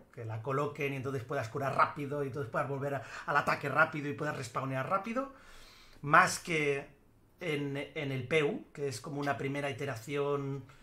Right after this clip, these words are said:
demasiado simplona como para que podamos sacar provecho de ella actualmente. Y que quizá más adelante tenga más repercusión, como estaba diciendo Kraken.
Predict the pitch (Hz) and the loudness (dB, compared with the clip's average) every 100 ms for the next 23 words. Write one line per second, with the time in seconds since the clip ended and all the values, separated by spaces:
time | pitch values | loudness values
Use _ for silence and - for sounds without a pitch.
0 | - - 131 123 151 147 139 - 135 110 | -12 -6 -4 -2 0 0 0 -4 -6 -4
1 | 139 147 147 139 135 127 123 127 135 131 | -2 0 0 -2 -2 -4 -2 -2 -4 -4
2 | 135 147 - 135 135 139 127 135 139 131 | -2 -2 -6 -4 -6 -4 -6 -6 -6 -4
3 | 127 117 127 117 113 131 135 262 - - | -4 -6 -8 -6 -6 -6 -8 -12 -14 -20
4 | - - - - - - 151 175 156 - | -20 -20 -20 -20 -18 -8 -6 -2 -2 -4
5 | - - 151 117 180 180 - 151 156 160 | -16 -10 -6 2 4 4 2 -2 0 0
6 | 156 151 160 147 160 147 139 139 139 117 | 0 2 2 0 -4 -2 0 0 -2 -4
7 | 117 117 113 170 226 139 113 135 131 123 | -6 -8 -4 -4 -4 -6 -2 -2 -2 -4
8 | 123 120 131 139 208 240 | -6 -4 -4 -4 -4 -8